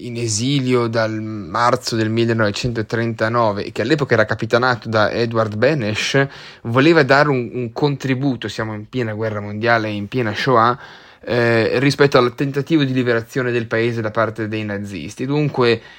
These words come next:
assieme a tutti i reparti del caso, eh, riuscì a, nell'impresa di, eh, appunto, far arrivare dei paracadutisti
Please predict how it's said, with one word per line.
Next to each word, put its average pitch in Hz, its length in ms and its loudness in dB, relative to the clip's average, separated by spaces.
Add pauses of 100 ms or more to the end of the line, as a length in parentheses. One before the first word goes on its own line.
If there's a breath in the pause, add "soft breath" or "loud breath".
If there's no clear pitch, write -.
(100)
assieme 113 460 -2
a 104 40 -2
tutti 117 280 -6
i - 20 0
reparti 113 560 0
del 117 200 0
caso, 104 600 0 (240 loud breath)
eh, 113 340 2
riuscì 123 640 2
a, 104 640 0
nell'impresa 123 920 0
di, 110 340 -10
eh, 104 160 -18
appunto, 113 500 -14
far 117 180 0
arrivare 107 540 0
dei 104 680 -6
paracadutisti 110 1000 -4